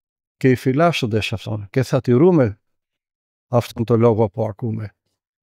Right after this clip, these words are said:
Γι' αυτό ακριβώς ο διάβολος που θέλει να διαλύσει το σύμπαν, κοιτάζει να διαλύσει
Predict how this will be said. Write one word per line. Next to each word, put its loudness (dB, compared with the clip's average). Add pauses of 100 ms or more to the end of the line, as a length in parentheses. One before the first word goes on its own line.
(120)
Γι' -4
αυτό 0
ακριβώς 0
ο 0
διάβολος 2
που -4
θέλει 2
να -2
διαλύσει 2
το -2
σύμπαν, -2
κοιτάζει -2
να 2
διαλύσει -2